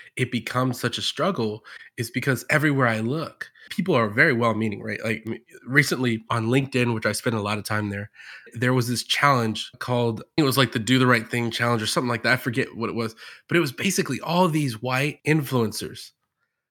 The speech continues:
that were like, "Hey, I'm gonna pick three lucky Black college students and professionals, and I'm gonna mentor them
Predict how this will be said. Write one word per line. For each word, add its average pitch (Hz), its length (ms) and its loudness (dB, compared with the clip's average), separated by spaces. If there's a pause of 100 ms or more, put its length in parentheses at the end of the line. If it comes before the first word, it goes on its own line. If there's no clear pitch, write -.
(160)
that 127 280 0
were 131 140 2
like, 120 280 2
"Hey, 160 560 4
I'm 165 160 4
gonna 170 220 4
pick 135 300 0
three 190 680 0
lucky 165 460 2
Black 123 500 0
college 123 360 0
students 123 380 2
and 110 120 -2
professionals, 104 840 -4 (520)
and 123 100 -2
I'm 190 120 2
gonna 143 180 2
mentor 117 560 0
them 101 360 -8